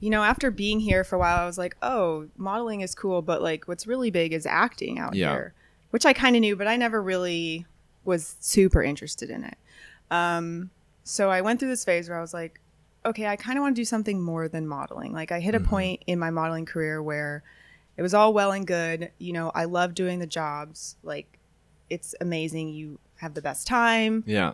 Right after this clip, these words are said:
Speaker 1: It's not that hard. You get to meet cool people.
Speaker 2: You get good at it too. And
Speaker 1: You
Speaker 2: you're
Speaker 1: get
Speaker 2: like, "Oh,
Speaker 1: good
Speaker 2: I'm
Speaker 1: at
Speaker 2: a
Speaker 1: it.
Speaker 2: pro." Like, I know what
Speaker 1: Yeah.
Speaker 2: I'm doing.
Speaker 1: And
Speaker 2: It
Speaker 1: it's a
Speaker 2: feels
Speaker 1: nice
Speaker 2: ni-,
Speaker 1: feeling
Speaker 2: yeah.
Speaker 1: when you're like, "I actually, I, I'm a pretty good model."
Speaker 2: Yeah.
Speaker 1: And, like, I can get you the shot you need.
Speaker 2: 'Cause I remember being
Speaker 1: Whatnot.
Speaker 2: like, "I'm not great at this." Like,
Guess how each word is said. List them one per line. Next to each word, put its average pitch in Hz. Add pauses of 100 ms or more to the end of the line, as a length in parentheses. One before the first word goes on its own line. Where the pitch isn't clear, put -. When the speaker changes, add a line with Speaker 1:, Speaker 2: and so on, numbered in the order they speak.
Speaker 1:
It's -
not 160
that 156
hard. 202
You 170
get 165
to -
meet 151
cool 156
people. 165
Speaker 2:
You 123
get 139
good 165
at 92
it 80
too. 113
And 170
Speaker 1:
You 277
Speaker 2:
you're -
Speaker 1:
get -
Speaker 2:
like, 147
"Oh, -
Speaker 1:
good -
Speaker 2:
I'm 143
Speaker 1:
at -
Speaker 2:
a -
Speaker 1:
it. -
Speaker 2:
pro." 135
Like, 95
I -
know 262
what 240
Speaker 1:
Yeah. 175
Speaker 2:
I'm 104
doing. 104
Speaker 1:
And 233
Speaker 2:
It 320
Speaker 1:
it's -
a 320
Speaker 2:
feels 277
Speaker 1:
nice -
Speaker 2:
ni-, 262
Speaker 1:
feeling 285
Speaker 2:
yeah. 135
Speaker 1:
when -
you're 226
like, 226
"I 269
actually, 214
I, 180
I'm 208
a 196
pretty 185
good 156
model." 107
Speaker 2:
Yeah. 127
Speaker 1:
And, 175
like, 165
I 165
can 160
get 160
you 151
the 160
shot 151
you 156
need. 147
Speaker 2:
'Cause 104
I 127
remember 160
being 131
Speaker 1:
Whatnot. 104
Speaker 2:
like, 113
"I'm 165
not 170
great 131
at 101
this." 107
Like, 120